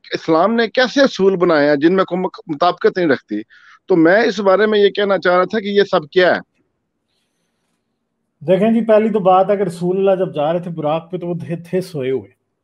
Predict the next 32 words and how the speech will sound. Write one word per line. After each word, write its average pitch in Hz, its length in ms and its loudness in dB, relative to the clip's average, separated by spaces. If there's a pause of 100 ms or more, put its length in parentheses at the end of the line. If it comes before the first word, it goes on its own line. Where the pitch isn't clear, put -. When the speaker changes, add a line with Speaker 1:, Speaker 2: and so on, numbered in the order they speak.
(600)
Speaker 2:
ठीक 170 160 0
है? 180 100 0
Speaker 1:
अच्छा, - 380 -6 (520)
जी, 113 100 0
जी। 107 180 -4 (1200)
Speaker 2:
जाते 190 280 4
हुए 254 200 6
जो 233 100 2
है 233 80 0
ना, 247 120 2
वो 233 200 0
उनकी 220 320 -4
पीठ 226 280 -6
जमीन 190 360 -2
की 214 100 -4
तरफ 208 240 -2
थी, 170 340 -8 (440)
आते 185 240 0
हुए 202 220 4
वो 175 180 -2
सो 165 240 -8
रहे 135 80 -8
थे, 110 160 -18 (880)
ठीक 185 160 -2
है, 208 80 0
इसलिए 190 240 -4
उनको 190 220 -8
पता 170 200 -10
ही 147 60 -10
नहीं 120 100 -16
चला, 104 340 -20 (1600)
समझे? 185 300 -2